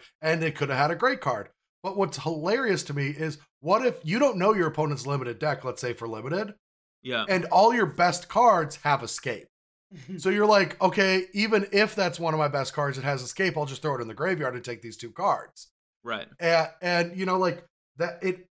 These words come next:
Speaker 1: this adds to enabling and interacting with one of the mechanics in the set, um, while also being a fun sub game. I think that this card is a pure win, and it's not because it's like, "Oh, Nissa gonna take over the format." Just,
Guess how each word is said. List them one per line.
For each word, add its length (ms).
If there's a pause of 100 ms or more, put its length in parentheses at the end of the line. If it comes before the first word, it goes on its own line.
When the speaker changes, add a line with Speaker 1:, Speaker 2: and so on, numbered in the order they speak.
(140)
Speaker 1:
this 400
adds 380
to 220
enabling 640
and 200
interacting 840
with 260
one 160
of 40
the 60
mechanics 460
in 100
the 80
set, 420 (600)
um, 480 (100)
while 160
also 400
being 220
a 60
fun 220
sub 200
game. 180
I 140
think 180
that 100
this 160
card 200
is 100
a 80
pure 320
win, 400 (240)
and 140
it's 180
not 280
because 300
it's 160
like, 340
"Oh, 160
Nissa 320
gonna 200
take 220
over 80
the 80
format." 420
Just, 220